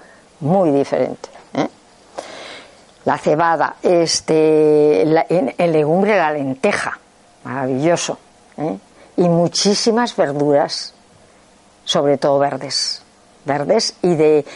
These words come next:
y de tallo y de hoja, más que las redondas y las dulces,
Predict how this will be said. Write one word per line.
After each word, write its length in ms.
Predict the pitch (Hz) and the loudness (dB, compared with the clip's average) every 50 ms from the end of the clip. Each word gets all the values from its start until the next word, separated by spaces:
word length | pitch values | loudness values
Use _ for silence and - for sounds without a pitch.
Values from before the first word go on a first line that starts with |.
| - - - | -20 -12 -6
y 120 | - 160 143 | -2 0 2
de 160 | 151 147 143 | 2 2 2
tallo 580 | 139 - 170 170 175 180 160 202 233 262 - - - | 2 0 0 0 0 0 2 2 2 2 0 -2 -2
y 80 | 175 | 0
de 180 | 156 151 147 147 | 2 2 2 2
hoja, 400 | 147 147 - - - - - - - - _ _ _ _ _ | 2 0 -2 -6 -8 -8 -8 -10 -12 -20 _ _ _ _ _
más 260 | - 151 165 151 - - | -2 0 0 0 -2 0
que 140 | - 170 | 0 2
las 180 | 160 160 147 143 | 2 2 0 0
redondas 840 | 143 147 143 139 156 160 170 170 165 170 170 151 160 165 160 - - | 0 0 2 2 4 4 4 2 2 2 0 0 0 0 -2 -2 -2
y 40 | 147 | 0
las 300 | 143 139 131 - - 143 | 0 0 0 -2 -4 -2
dulces, 680 | 165 175 185 175 160 165 - - 170 175 170 - | 0 2 2 2 0 -2 0 2 2 2 2 0